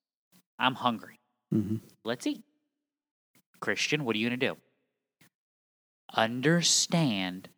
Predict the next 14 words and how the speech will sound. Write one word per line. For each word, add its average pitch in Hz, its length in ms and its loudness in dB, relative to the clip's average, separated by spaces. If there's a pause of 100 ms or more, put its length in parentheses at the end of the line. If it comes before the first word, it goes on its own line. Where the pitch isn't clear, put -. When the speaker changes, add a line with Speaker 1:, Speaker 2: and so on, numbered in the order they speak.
(360)
Speaker 1:
why 101 800 6 (140)
you 98 260 -6
are. - 280 -6 (1120)
Notice 95 320 -6
how 120 140 4
I 135 60 4
phrased 135 400 -2
that. 87 180 -8 (720)
I 101 80 0
don't 135 180 0
care 196 180 6
who 220 140 10
you 247 220 6
are. 120 220 4